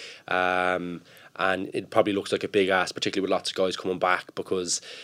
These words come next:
like, where are you gonna get, if you're gonna get four tries against Toulouse, you're probably thinking you're gonna have to get a few of them in the last couple of minutes.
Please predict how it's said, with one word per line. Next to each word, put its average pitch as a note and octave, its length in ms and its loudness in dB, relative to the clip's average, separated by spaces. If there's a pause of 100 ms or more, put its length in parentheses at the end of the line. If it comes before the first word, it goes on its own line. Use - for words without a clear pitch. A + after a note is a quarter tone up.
(160)
like, F2+ 180 -4
where G#2+ 140 10
are - 20 10
you G#2 80 8
gonna G2 140 4
get, F#2 220 0
if G2+ 100 -10
you're G#2 80 0
gonna A2+ 160 6
get G2+ 100 6
four G2 220 2
tries G2 300 2
against F2+ 280 -4
Toulouse, F#2 560 0
you're F#2+ 80 -2
probably G2+ 480 2
thinking F#2+ 280 -2
you're F2+ 100 0
gonna F2 140 0
have F2+ 140 0
to F2+ 60 -10
get F2+ 140 0
a - 40 -8
few F#2+ 140 -4
of F#2 60 -2
them F2 80 -4
in F2 60 -4
the F2 60 0
last F2 280 -2
couple F2 180 -6
of F2 60 -4
minutes. F#2 320 -4